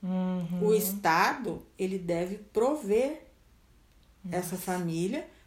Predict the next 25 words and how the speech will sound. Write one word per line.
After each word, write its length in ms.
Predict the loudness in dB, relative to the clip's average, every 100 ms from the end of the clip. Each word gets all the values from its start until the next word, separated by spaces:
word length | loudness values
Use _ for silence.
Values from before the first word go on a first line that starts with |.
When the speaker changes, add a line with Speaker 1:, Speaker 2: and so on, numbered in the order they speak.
| _ 4
Speaker 2:
para 240 | 6 4
que 100 | 0
a 80 | -4
criança 560 | -4 -2 0 0 -4
continue 840 | -6 -2 0 0 -2 -2 0 -2 -2
no 80 | -6
seu 180 | -4 -4
sistema. 560 | -6 -10 -8 -8 -8
Então, 160 | -6 -4
assim, 140 | -2
Speaker 1:
Uhum. 60 | -2
Speaker 2:
quando 140 | -2
eu 80 | -4
falo, 300 | -2 -2 -2 -10 -20 -20 -20 -20 -20 -20 -6
em 140 | -2
situações 640 | -2 0 0 0 0 0 2
extremas, 960 | 0 -2 -10 -2 4 4 4 0 -2 -4
essa 180 | -8
criança 300 | -10 -10 -10 -10
vai 100 | -12
ser 140 | -12
tirada 580 | -16 -14 -8 -6 -6 -8
da 80 | -14
sua 180 | -14 -16
família, 580 | -10 -6 -4 -4 -4